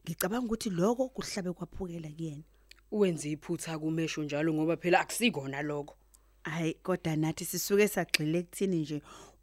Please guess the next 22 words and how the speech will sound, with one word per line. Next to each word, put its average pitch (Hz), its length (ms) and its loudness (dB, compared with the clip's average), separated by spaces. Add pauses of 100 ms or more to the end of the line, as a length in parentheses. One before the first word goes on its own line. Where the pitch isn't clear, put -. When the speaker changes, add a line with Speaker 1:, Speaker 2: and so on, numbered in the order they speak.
Speaker 1:
umntungu 202 540 4
njena 170 320 2
nje 156 180 0
kungenxa 170 440 4
yokuya 170 400 2
kwakhe 165 320 -2
le 170 320 2
Topper 175 360 -4
Hills. 156 460 -4 (400)
Kwasho 170 460 4 (100)
ubaba 160 460 2
wathi 160 260 0
seTopper 175 500 -2
Hills. 165 580 0 (180)
Speaker 2:
<laughs> - 180 -20
Noma 196 360 8
ngabe-ke 156 520 2
kodwa 160 260 2
akufikanga 170 600 4
kahle 139 280 -2
endlebeni 151 420 0
zakhe, 147 280 -2